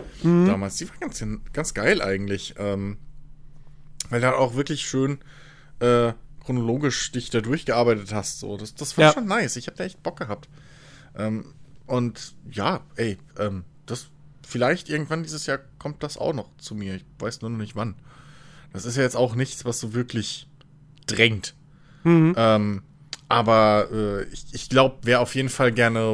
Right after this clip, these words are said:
Speaker 2: Warcraft drei spielt, immer noch, ähm, oder grad irgendwie Echtzeitstrategie sucht,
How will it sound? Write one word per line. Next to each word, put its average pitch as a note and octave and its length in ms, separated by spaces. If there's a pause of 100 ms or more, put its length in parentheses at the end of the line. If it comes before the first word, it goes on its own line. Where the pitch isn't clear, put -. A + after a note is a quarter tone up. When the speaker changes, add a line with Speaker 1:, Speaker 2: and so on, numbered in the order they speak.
Speaker 2:
Warcraft - 400
drei G3+ 260
spielt, - 500
immer G2 200
noch, F#2 260 (720)
ähm, G2+ 460 (880)
oder A2 320 (160)
grad A2+ 200
irgendwie G#2+ 220
Echtzeitstrategie G#2 720
sucht, E3+ 580